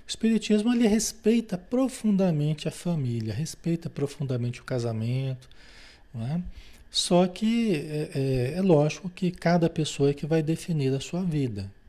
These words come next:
né? Cada pessoa que tem que saber até onde vai,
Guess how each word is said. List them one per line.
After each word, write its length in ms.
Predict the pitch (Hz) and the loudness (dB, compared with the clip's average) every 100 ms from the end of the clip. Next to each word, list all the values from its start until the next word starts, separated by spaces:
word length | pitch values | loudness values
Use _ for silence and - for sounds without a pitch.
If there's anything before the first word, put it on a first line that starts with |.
| - | -18
né? 280 | 123 117 151 - - - - - - - - | -12 -10 -12 -14 -20 -20 -20 -20 -20 -20 -8
Cada 220 | 123 117 | -4 -4
pessoa 380 | 120 113 117 110 | -4 -6 -4 -6
que 100 | - | -4
tem 160 | 143 | -6
que 80 | 151 | -4
saber 440 | - 208 175 175 | -6 -4 -2 -2
até 140 | 180 190 | -2 0
onde 280 | 180 165 175 | 0 0 -2
vai, 400 | 160 127 117 | -4 -6 -8